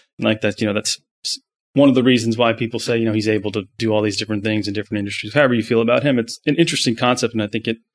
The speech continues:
based on what you're saying, I think it kinda supports that idea that, like, like, kinda learning is, is about kind of having the foundational things that you wanna revisit and you wanna, like, make sure you never forget. And then you can kinda add all the, like,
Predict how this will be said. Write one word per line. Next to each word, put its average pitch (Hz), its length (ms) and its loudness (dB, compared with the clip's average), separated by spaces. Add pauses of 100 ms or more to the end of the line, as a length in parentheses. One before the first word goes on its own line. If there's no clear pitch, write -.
(300)
based 123 200 0
on 127 60 4
what 113 120 2
you're 117 80 -2
saying, 117 300 2
I - 20 0
think 107 140 -6
it 107 100 -12
kinda 107 140 -2
supports - 460 -2
that 110 140 0
idea 107 480 2 (500)
that, 120 100 2
like, 110 280 2 (560)
like, 117 180 0
kinda 135 200 2
learning 131 440 6
is, 120 140 4
is 135 200 2
about 120 280 4
kind 120 120 0
of 110 60 0
having 120 280 2
the 113 80 2
foundational 113 580 2
things 113 320 2
that 110 160 0
you 120 60 2
wanna 113 180 2
revisit 113 480 2
and 107 80 0
you 110 100 2
wanna, 110 240 2
like, 107 340 -2 (140)
make 120 240 0
sure 120 140 0
you 110 80 2
never 110 260 0
forget. 113 460 0
And 123 120 4
then 110 180 2
you 113 80 2
can 117 160 0
kinda 110 440 -2
add 120 280 2
all 113 160 2
the, 113 100 0
like, 107 380 -2